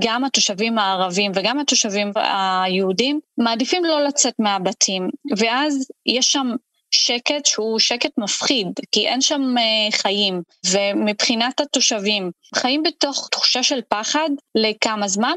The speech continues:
עד שהם חוזרים לשגרה. אחרי הפיגוע שהיה, דובר של החמאס מיהר, אה, לתת, אה, תגובה ולתת, אה, פרשנות, והוא שיבח את המפגע וקרא לכל,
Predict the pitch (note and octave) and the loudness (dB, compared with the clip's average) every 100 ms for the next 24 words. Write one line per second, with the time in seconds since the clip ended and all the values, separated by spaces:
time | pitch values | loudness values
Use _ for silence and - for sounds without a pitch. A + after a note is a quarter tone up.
0 | - C#4+ C#4+ D4 C4 - A3 A3 A3 G#3+ | 0 0 0 0 0 -2 0 0 0 0
1 | - F3 F3 E3+ - _ _ _ _ - | 0 -2 -2 -2 -6 _ _ _ _ -2
2 | B3 C4+ C4 A#3+ G3+ A#3 A#3+ - - G#3 | 0 0 0 0 2 2 2 2 0 0
3 | G3+ G3 F#3+ F#3+ F#3+ G#3 G#3 C4+ C#4 D4+ | 2 2 2 2 0 0 0 2 2 0
4 | D4 - G#3 G#3 A#3 A#3+ A#3 A#3 - - | -2 -2 -2 0 0 0 -2 -4 0 0
5 | G#3 F#3+ - G#3 C4+ C4+ - - - A3+ | 0 -2 -2 0 0 0 -2 -4 -2 0
6 | A3+ B3 A#3+ A#3+ B3 A3 G#3 G3+ A3+ A3 | 0 0 0 0 0 0 0 0 -2 -2
7 | - A3+ G#3 F3+ G3 E3+ G#3+ A#3+ B3 F#3+ | -2 0 0 -2 0 0 0 0 0 0
8 | F#3 F3+ G#3 G3+ - A3 G#3 F#3+ - F#3+ | 0 0 -2 -2 -2 0 0 -2 -4 -2
9 | - F#3+ G3 A3 C#4 A3 F#3+ G3 G#3+ - | 0 0 0 0 0 0 0 2 2 0
10 | E3+ A3+ A#3+ A#3+ - - G3 G3 F#3 F#3+ | 0 0 2 0 -2 -2 -2 0 0 0
11 | F#3 G#3+ B3+ C4 A#3+ F#3+ F#3+ - G3 G#3+ | 0 0 2 0 0 0 -2 0 0 0
12 | A3+ A#3+ A3+ G#3 A3 A3 | 0 0 -2 -2 0 0